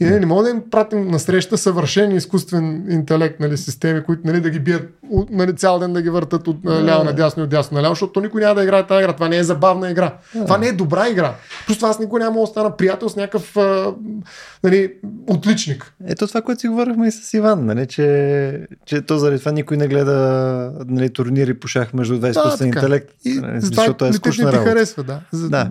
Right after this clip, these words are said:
Speaker 2: той мен ще ме смачка. Аз ако играя там на Chess Master,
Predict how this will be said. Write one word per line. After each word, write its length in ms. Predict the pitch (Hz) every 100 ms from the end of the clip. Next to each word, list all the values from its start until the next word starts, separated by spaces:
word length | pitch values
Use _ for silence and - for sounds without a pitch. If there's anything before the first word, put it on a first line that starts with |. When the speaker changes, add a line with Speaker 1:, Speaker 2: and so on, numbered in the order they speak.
| -
Speaker 2:
той 100 | 131
мен 140 | 131
ще 120 | 139 160
ме 80 |
смачка. 320 | 165 196 202 143
Аз 140 | 135
ако 120 | -
играя 280 | 139 135 131
там 180 | 127 131
на 100 | 120
Chess 220 | 113 131
Master, 520 | 113 123 120 - 113